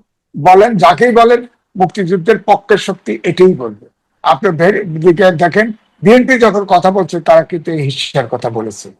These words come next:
এনসিপি বলছে, এনসিপি হত্যার নিয়ে, আহ, এই হিস্সার কথা বলেছে, কিন্তু জামাত বলেছে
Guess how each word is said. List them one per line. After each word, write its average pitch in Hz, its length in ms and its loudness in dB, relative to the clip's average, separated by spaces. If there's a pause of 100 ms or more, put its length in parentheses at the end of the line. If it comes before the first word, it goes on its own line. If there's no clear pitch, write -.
(160)
এনসিপি 214 460 2
বলছে, 202 300 2
এনসিপি 190 340 0
হত্যার 160 400 2 (340)
নিয়ে, 160 320 0 (260)
আহ, - 120 -2
এই 175 280 4
হিস্সার 156 400 2
কথা 131 240 -2
বলেছে, 110 380 -12
কিন্তু - 420 -2
জামাত 196 360 4
বলেছে 170 500 2